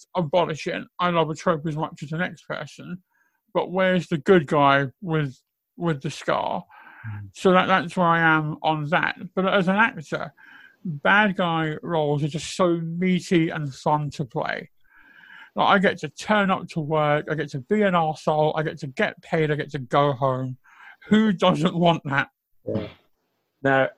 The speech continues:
Speaker 2: I'm quite a big James Bond fan, um, and I've always, there's something I have noticed, um, so not in terms of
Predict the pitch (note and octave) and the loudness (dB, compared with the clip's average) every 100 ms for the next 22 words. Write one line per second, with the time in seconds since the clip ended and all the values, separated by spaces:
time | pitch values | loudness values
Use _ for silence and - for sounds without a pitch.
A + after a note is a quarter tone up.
0 | - E3+ E3+ G3 D3 D#3 D3 C#3+ C3+ B2 | 0 2 4 4 4 2 2 4 2 4
1 | D3+ D3 D3 G2+ G#2+ - _ _ _ - | 2 2 0 -2 -2 -10 _ _ _ 0
2 | B2+ B2 B2 B2+ _ C#3 D3 D#3 E3+ D#3+ | 2 2 0 -6 _ 0 2 4 6 4
3 | D3 - D3+ - D3+ F#3 E3+ D#3+ D3 D3+ | 2 -6 -4 2 4 4 2 2 2 2
4 | D3 C3+ D3 D3 - G#2+ - - - - | 2 4 4 2 0 0 -2 -6 -8 -2
5 | A2 A2 G#2+ A2 _ _ _ _ _ _ | 0 0 -2 -6 _ _ _ _ _ _
6 | _ _ - - C3+ D#3+ E3+ F3 - D#3 | _ _ -4 2 4 4 2 0 2 4
7 | C#3+ C3 C3+ C3 A#2+ | 4 2 2 2 2